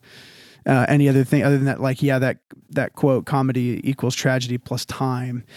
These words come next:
And I feel like it does take a little bit of time to be able to laugh about, I, although, like, I don't know.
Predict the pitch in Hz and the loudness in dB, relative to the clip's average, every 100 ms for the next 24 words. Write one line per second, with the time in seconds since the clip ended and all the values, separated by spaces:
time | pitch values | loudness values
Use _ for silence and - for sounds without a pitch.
0 | - - 156 208 180 143 - 165 - 147 | -10 -2 0 2 2 0 0 0 0 -2
1 | 143 139 143 127 127 127 151 139 135 131 | -2 -2 -2 -2 -4 -2 -2 0 0 -4
2 | 131 131 127 131 131 123 - 123 120 - | -4 -4 -4 -4 -6 -8 -6 -4 -6 -8
3 | - - - - - - - - _ _ | -16 -20 -20 -20 -20 -20 -20 -20 _ _
4 | _ _ _ _ - 151 139 135 156 135 | _ _ _ _ -2 2 2 2 2 4
5 | 208 190 190 190 202 185 160 143 - - | 2 6 6 6 4 2 2 0 -4 -14
6 | _ _ _ 175 156 127 123 | _ _ _ 2 2 2 -2